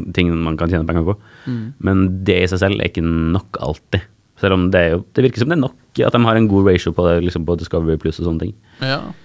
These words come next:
Speaker 2: altså det er, jeg synes de beste humorprogrammene som er norskprodusert, ikke går på T V egentlig. Humor, altså.
Speaker 1: Ja.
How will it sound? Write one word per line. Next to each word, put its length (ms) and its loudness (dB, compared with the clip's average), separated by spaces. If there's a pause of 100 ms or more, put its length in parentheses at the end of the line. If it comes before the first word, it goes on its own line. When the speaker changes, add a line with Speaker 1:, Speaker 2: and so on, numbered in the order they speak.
Speaker 2:
altså 240 -2
det 80 4
er, 320 2
jeg 160 -2
synes 160 -4
de 160 -4
beste 400 -6 (140)
humorprogrammene 880 -8 (1120)
som 240 -4
er 160 0
norskprodusert, 640 -12
ikke 240 -12
går 160 -8
på 240 -14
T 160 -12
V 160 -16
egentlig. 280 -14 (340)
Humor, 340 -2
altså. 160 -14 (400)
Speaker 1:
Ja. 300 2